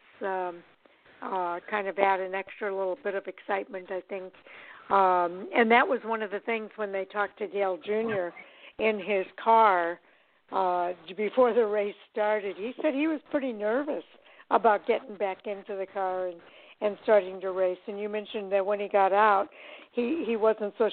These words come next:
sure he wanted to get back in again. Uh, he might <laughs> do maybe one or two here or there, but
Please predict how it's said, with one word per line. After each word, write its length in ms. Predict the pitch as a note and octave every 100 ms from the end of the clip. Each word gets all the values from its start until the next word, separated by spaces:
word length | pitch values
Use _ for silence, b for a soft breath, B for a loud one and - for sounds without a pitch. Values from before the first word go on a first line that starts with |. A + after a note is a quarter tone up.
| -
sure 160 | A3
he 100 | F#3+
wanted 360 | F#3+ G3+ G3 E3+
to 80 | F#3+
get 260 | A3 D4+
back 320 | B3 F#3+ F3+ A3+
in 200 | A3+ G#3+
again. 380 | F3 F3 E3 - B B B -
Uh, 540 | G3 F#3 F3+ F3+ F3+ D#4+
he 80 | B3
might 320 | C#4 D4 C#4 -
<laughs> 80 | -
do 360 | E4 D4 - C#4 - B B -
maybe 240 | B3 B3
one 280 | G#3 A3 B3
or 120 | A#3+ -
two 180 | B3+ A#3+
here 300 | G3 A#3 G#3
or 40 | F#3+
there, 280 | G#3+ G#3+ F#3+
but 180 | G3